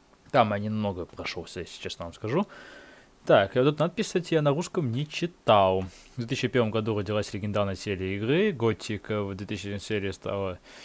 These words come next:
частью... э, не умею по-английски читать, и мы, как горячие поклонники легендарной игры, стали думать, экспериментировать над тем, что можем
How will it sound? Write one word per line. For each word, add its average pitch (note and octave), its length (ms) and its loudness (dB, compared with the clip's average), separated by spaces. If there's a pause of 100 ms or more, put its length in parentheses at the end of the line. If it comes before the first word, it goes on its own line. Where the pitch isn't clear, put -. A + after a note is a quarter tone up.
(100)
частью... F#2 880 -2 (480)
э, E2 240 -4
не E2+ 160 -8
умею G#2 220 -4
по-английски C#3+ 360 -4
читать, C#3+ 300 -2
и A2 60 0
мы, B2+ 160 0
как A2+ 320 0
горячие G#2+ 400 0
поклонники C#3+ 420 -2
легендарной G#2 340 0
игры, A#2+ 140 2
стали A#2 240 0
думать, B2 400 -2
экспериментировать G#2+ 540 -4
над G2 120 -4
тем, D3 200 -2
что - 180 -4
можем B2 460 0